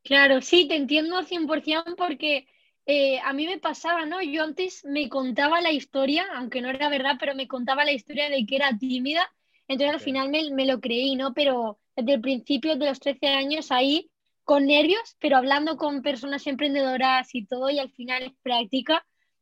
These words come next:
Speaker 1: y, y tú también da-, dale con eso, ¿no? Porque es increíble luego una vez que ya rompes ese miedo y ese hielo.
Speaker 2: Perfecto, perfecto. ¿Algún tip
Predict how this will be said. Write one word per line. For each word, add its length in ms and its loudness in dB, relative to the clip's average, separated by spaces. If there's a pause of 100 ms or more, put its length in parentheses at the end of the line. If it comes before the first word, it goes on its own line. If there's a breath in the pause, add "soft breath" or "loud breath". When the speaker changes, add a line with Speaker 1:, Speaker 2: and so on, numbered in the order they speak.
Speaker 1:
y, 440 -2
y 40 -2
tú 100 -14
también 360 4
da-, 120 0
dale 300 4
con 200 0
eso, 260 -2
¿no? 220 -2
Porque 580 0
es 120 -4
increíble 480 -2
luego 240 -2
una 240 -4
vez 180 -4
que 120 -6
ya 120 4
rompes 400 -6
ese 280 -8
miedo 360 -4
y 140 -6
ese 200 -10
hielo. 340 -4 (720)
Speaker 2:
Perfecto, 840 -18 (180)
perfecto. 640 -14
¿Algún 480 -12
tip 400 -10